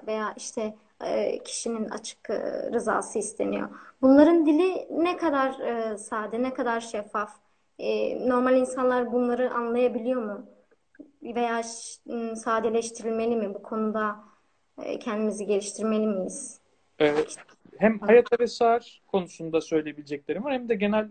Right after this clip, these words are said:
Speaker 2: bu aydınlatma tekniği bakımından söyleyebileceklerim var. Açıkçası şey olarak değerlendirmek lazım. E, aydınlatma tebliğinin ya da işte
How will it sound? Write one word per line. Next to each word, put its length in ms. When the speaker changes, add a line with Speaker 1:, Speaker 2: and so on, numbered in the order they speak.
Speaker 2:
bu 80
aydınlatma 560
tekniği 520
bakımından 460
söyleyebileceklerim 880
var. 220
Açıkçası 460
şey 180
olarak 340
değerlendirmek 720
lazım. 280
E, 380
aydınlatma 600
tebliğinin 560
ya 140
da 60
işte 340